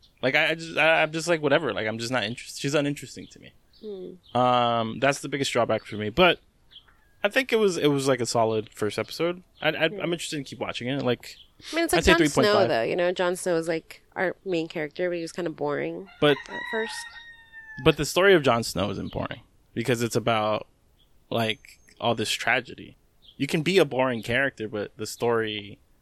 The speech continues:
Speaker 2: Your
Speaker 1: has
Speaker 2: story
Speaker 1: to
Speaker 2: has to be
Speaker 1: move,
Speaker 2: good.
Speaker 1: you know? Like, I also think Jon Snow was, like, honorable. Like, he,
Speaker 2: Hmm.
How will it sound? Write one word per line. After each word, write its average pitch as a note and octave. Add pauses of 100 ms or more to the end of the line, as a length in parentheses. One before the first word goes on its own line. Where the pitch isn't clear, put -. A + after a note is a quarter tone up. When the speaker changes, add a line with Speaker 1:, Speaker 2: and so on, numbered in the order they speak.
(340)
Speaker 2:
Your G3+
Speaker 1:
has -
Speaker 2:
story G#3+
Speaker 1:
to A3
Speaker 2:
has A3
to -
be A2+
Speaker 1:
move, F#3
Speaker 2:
good. -
Speaker 1:
you A#2
know? D3+
Like, C#3+ (960)
I E3
also A3+
think G#3+
Jon F#3+
Snow F#3
was, E3+
like, D3
honorable. G#2+
Like, G#2
he, A#2+
Speaker 2:
Hmm. F3